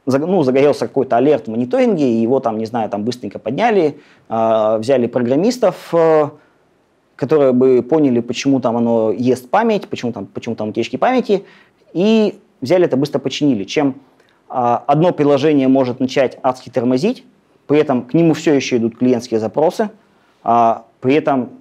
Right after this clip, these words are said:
если это, ну, как приложение какое-, какого-то, ну, кластер, при этом, получается, оно тор-,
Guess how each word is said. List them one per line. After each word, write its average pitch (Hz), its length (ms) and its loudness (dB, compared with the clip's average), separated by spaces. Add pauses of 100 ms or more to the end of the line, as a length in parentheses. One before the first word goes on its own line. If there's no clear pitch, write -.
если 135 300 -2
это, 110 300 -6 (240)
ну, 143 300 -10
как 107 160 -10 (180)
приложение 120 520 -2
какое-, 107 280 -4 (240)
какого-то, 113 400 -2
ну, - 140 -10 (240)
кластер, 220 480 0 (640)
при 151 100 2
этом, 139 140 0
получается, 139 520 0
оно 139 160 2
тор-, 131 280 0